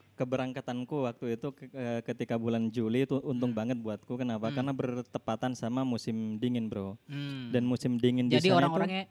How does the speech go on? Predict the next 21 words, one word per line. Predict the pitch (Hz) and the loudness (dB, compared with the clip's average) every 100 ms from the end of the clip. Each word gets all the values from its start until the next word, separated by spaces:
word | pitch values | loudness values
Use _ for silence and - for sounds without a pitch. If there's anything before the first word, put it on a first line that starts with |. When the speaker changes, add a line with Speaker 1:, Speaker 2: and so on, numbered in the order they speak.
| - | -6
Speaker 2:
ketutup | 170 170 160 | -2 0 0
semua | 180 156 | 4 6
Speaker 1:
orang-orangnya | 151 170 165 180 | 6 6 4 4
Speaker 2:
auratnya? | 170 180 175 | 4 4 2
Speaker 1:
syar'i, | 175 | 2
Bro. | 160 151 143 | 8 10 12
Speaker 2:
<laughs> | |
Speaker 1:
<laughs> | 147 269 277 330 403 349 | 10 8 4 0 0 0
Meskipun | 226 226 | 0 2
nggak | 220 190 | 4 4
pakai | 175 175 | 4 2
kerudung. | 180 160 143 | 2 4 2
Speaker 2:
Iya. | 143 147 185 143 - | 2 -2 0 -2 -2
Speaker 1:
<laughs> | - 254 247 240 185 | -4 -6 -8 -12 -6
Maksudnya | 151 147 175 | 0 2 2
ketutup | 170 170 160 151 160 | 2 2 4 6 6
gitu | 143 143 131 | 6 4 6
ya. | 151 170 | 4 2
Speaker 2:
Benar, | 143 | -2
benar. | 147 143 135 | -4 -4 2
Speaker 1:
Jadi, | 127 131 127 156 | 6 6 6 6